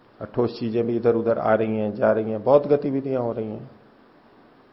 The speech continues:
बहुत नलियां हैं हमारे शरीर में, विभिन्न स्रोत हैं, आंख, नाक, कान आदि, ये सब एक तरह से नलियां ही हैं।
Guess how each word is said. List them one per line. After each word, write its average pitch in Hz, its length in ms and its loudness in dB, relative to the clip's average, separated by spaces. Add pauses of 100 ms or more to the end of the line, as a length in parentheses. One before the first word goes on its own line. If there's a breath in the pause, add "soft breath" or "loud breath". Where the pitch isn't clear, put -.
(360)
बहुत 131 280 2
नलियां 139 520 2
हैं 135 200 0
हमारे 120 320 0
शरीर 110 380 -4
में, 104 260 -10 (4000)
विभिन्न 117 280 0
स्रोत 139 520 4
हैं, 120 300 -4
आंख, 123 380 -2
नाक, 120 320 -2
कान 120 180 2
आदि, 113 220 -2
ये 117 160 -4
सब 143 420 -4
एक - 220 -6
तरह 120 140 -2
से 117 160 -4
नलियां 113 380 -2
ही 107 120 -4
हैं। 117 300 -16